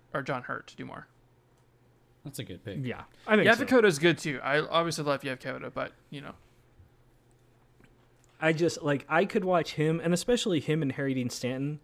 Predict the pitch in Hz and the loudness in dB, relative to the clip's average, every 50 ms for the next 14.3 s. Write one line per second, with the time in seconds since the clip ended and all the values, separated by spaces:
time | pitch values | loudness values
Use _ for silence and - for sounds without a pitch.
0 | _ _ _ - 131 123 117 117 113 120 - - 113 113 127 139 139 151 151 - | _ _ _ -4 -2 0 0 -2 -4 -6 -12 -10 -10 -4 -2 0 0 0 -2 -2
1 | - 139 135 139 - - 147 151 170 175 175 135 131 135 135 127 - - 127 120 | -6 -8 -8 -8 -8 -4 0 0 0 0 -2 -4 -2 0 0 0 -2 -4 -4 -2
2 | 131 127 131 135 127 - _ _ _ _ _ _ _ _ _ _ _ - 143 - | -2 0 0 -2 -4 -6 _ _ _ _ _ _ _ _ _ _ _ -8 -4 -2
3 | 143 127 120 120 - - 135 135 127 - - - - 117 104 98 - - - 117 | -2 -2 -2 -4 -4 -4 -4 -4 -4 -6 -10 -8 -8 -6 -6 -8 -10 -10 -8 -6
4 | 101 95 90 - 85 104 - - - - _ _ _ _ _ _ _ _ _ _ | -6 -6 -6 -8 -12 -14 -12 -12 -12 -12 _ _ _ _ _ _ _ _ _ _
5 | _ _ _ _ _ _ _ _ _ _ - 151 - - - _ _ _ _ _ | _ _ _ _ _ _ _ _ _ _ -14 -12 -12 -12 -12 _ _ _ _ _
6 | _ _ _ _ _ _ _ _ _ _ _ _ _ _ _ _ _ _ _ _ | _ _ _ _ _ _ _ _ _ _ _ _ _ _ _ _ _ _ _ _
7 | _ _ _ _ _ _ - - - - - _ - - 180 165 165 156 135 135 | _ _ _ _ _ _ -20 -20 -20 -20 -20 _ 2 6 6 6 6 4 2 2
8 | 135 139 139 143 143 - - - _ _ _ _ _ _ _ _ _ _ - - | 4 4 4 2 0 -4 -10 -20 _ _ _ _ _ _ _ _ _ _ -20 -20
9 | - _ _ _ _ _ _ - - 180 202 185 185 160 143 120 - - 127 120 | -20 _ _ _ _ _ _ -2 0 2 2 4 2 2 0 -2 -2 -4 -6 -6
10 | 113 - - - 123 113 107 98 101 - _ _ _ - _ _ _ _ _ _ | -6 -8 -8 -6 -4 -4 -4 -6 -10 -12 _ _ _ -20 _ _ _ _ _ _
11 | _ _ _ - - - - 403 - 453 - - _ _ _ _ _ _ _ _ | _ _ _ -20 -20 -10 -4 0 0 0 0 -4 _ _ _ _ _ _ _ _
12 | _ _ _ _ _ _ _ _ _ _ _ _ - - _ _ _ _ _ - | _ _ _ _ _ _ _ _ _ _ _ _ -20 -20 _ _ _ _ _ -4
13 | 143 151 185 226 233 - - 226 233 254 269 262 240 196 165 175 170 165 165 180 | 0 2 4 4 4 2 2 0 2 2 2 4 4 4 4 2 0 0 0 -2
14 | 170 185 175 165 143 - | 0 -2 -4 -6 -6 -10